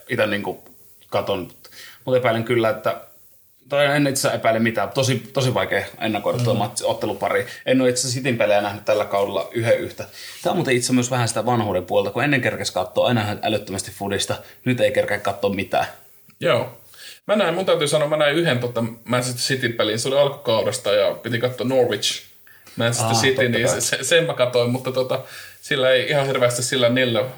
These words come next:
Speaker 2: näytöillä niin uskalla kauheasti, niinku,
Speaker 1: Joo, en mäkään.
Speaker 2: analysoida heidän peliään.
Speaker 1: En mäkään, mut on, on toikin katsellut kaikkea jälkianalyysejä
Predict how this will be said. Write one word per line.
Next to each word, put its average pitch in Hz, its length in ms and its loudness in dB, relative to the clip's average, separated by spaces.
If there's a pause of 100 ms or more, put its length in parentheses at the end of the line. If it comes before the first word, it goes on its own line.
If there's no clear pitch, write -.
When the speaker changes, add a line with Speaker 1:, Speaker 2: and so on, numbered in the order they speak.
Speaker 2:
näytöillä 120 460 2
niin 120 120 0
uskalla 127 320 -2
kauheasti, 127 480 -2
niinku, - 420 -8
Speaker 1:
Joo, 104 300 4
en 104 60 2
mäkään. 110 340 2
Speaker 2:
analysoida 120 460 2
heidän 127 200 4
peliään. 113 520 2 (260)
Speaker 1:
En 131 120 2
mäkään, 135 280 2
mut 120 160 0
on, 127 280 0
on 131 200 2
toikin 123 360 2
katsellut 117 360 0
kaikkea 113 320 -2
jälkianalyysejä 104 920 0